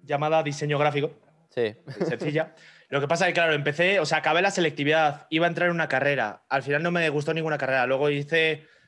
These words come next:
Speaker 1: eh, un grado superior, lo dejé el segundo año, empecé a hacer una carrera, bueno, hice otra selectividad de diseño gráfico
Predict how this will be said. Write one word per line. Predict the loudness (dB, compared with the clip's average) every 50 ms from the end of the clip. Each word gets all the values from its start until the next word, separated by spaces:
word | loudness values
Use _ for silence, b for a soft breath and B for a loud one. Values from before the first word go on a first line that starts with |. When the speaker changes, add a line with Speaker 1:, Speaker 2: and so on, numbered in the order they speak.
| b b -6
Speaker 1:
eh, | -4 -2 0 0 0 0 0 0 0
un | 0 0
grado | 0 2 2 0 0
superior, | -2 -4 -2 0 2 2 4 2 2 0 -2 -2
lo | 0 2 2 2
dejé | 2 0 0 0
el | 0 0
segundo | 0 0 0 0 0 2
año, | 2 2 2 2 2 0 0 -4 -6 -8
empecé | -8 -8 -6 -4
a | -4
hacer | -4 -4 -4
una | -4 -4 -4 -4 -4 -2
carrera, | -2 -2 -2 0 0 2 2 0 -2 -4 -6
bueno, | -6 -6 -4
hice | -4 -2 0 0
otra | 0 0 -2
selectividad | -2 -2 -4 -4 -4 -4 -2 0 0 2 2
de | 2
diseño | 0 -2 -2 -2 -2 0
gráfico | 0 0 0 -2 -2 -2 -4 -4 -6